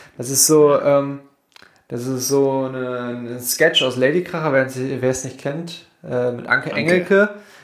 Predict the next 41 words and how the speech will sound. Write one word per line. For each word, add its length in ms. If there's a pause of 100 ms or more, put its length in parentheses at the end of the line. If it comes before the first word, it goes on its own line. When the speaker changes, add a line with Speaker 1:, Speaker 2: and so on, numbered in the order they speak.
(100)
Speaker 1:
Die 80
war 80
früher 280
lustigerweise 520
mit 120
Nils 360
Ruf 160
zusammen. 380 (360)
Egal, 380
anderes 300
Thema. 260 (320)
Und 80
da 120
war 100
dann 120
so 80
das 160
Thema, 240
dass 120
die 100
Tochter 320
auszieht. 480
Lustigerweise 680
Tochter 300
gespielt 260
von 140
Lena 200
Meyer-Landrut. 640 (460)
Und 60
dann 120
zieht 180
sie 80
so 100
aus 240
nach 160
zwanzig 440
Jahren, 300
hat 140
so 140
alles 260
gepackt. 480